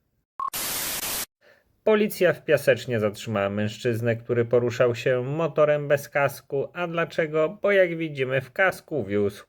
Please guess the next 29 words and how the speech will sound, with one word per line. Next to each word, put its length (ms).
puste 480
butelki, 760
chyba 480
po 140
piwie. 440
Po 220
przebadaniu 720
motocyklisty 800
alkomatem 600
okazało 540
się, 240
że 180
ma 380
jeden 560
promil 420
alkoholu 600
w 80
wydychanym 600
powietrzu. 600
Najprawdopodobniej 1160
mężczyzna 720
tym 300
oto 220
motorem 580
jechał 800
razem 580
z 200
tym 240
kaskiem, 840